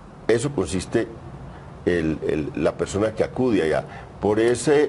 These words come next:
contribución recibe unos beneficios, que es, eh, pues, limitación de la pena o rebaja de las penas, o incluso hasta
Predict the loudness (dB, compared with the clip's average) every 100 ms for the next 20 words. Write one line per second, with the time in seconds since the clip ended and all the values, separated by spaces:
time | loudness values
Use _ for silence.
0 | 2 0 0 0 2 2 4 4 4 -4
1 | -12 -14 -2 0 2 2 4 2 2 2
2 | 2 2 0 -2 2 2 0 -6 -14 -18
3 | -18 -18 -4 0 2 0 -4 -10 -14 -18
4 | -18 -12 -4 0 0 0 -2 -2 0 2
5 | 2 2 2 2 -2 -4 -4 -2 0 0
6 | 0 -2 2 2 2 -2 -10 -12 -8 -2
7 | 0 0 0 -2 2 0 0 -4 -4 0
8 | 0